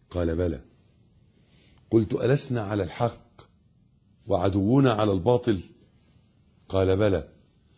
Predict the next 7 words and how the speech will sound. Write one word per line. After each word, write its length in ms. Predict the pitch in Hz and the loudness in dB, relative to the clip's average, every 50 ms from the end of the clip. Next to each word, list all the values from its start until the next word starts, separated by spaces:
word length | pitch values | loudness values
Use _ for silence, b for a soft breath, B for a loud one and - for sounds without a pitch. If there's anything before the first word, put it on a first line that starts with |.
| b b b b b b _ - | b b b b b b _ -6
قلت: 280 | - 131 127 113 - 113 | -2 -2 -2 -2 -2 -6
فلم 400 | 98 - 113 110 123 139 131 120 | -6 -4 -2 0 2 2 4 4
نعطي 360 | 120 127 131 120 107 - 101 | 2 2 0 -2 -2 -2 -2
الدنية 520 | 90 80 85 92 92 110 113 107 98 98 | -2 0 -2 0 0 0 0 0 0 0
في 340 | 87 92 98 87 95 90 85 | -2 -2 -6 -6 -4 -4 -4
ديننا 500 | 78 82 85 85 87 90 90 85 82 82 | -2 -2 -2 -2 -2 -2 -2 -4 -6 -8
إذن؟ 360 | - 80 80 71 76 76 71 | -8 -10 -10 -10 -12 -14 -14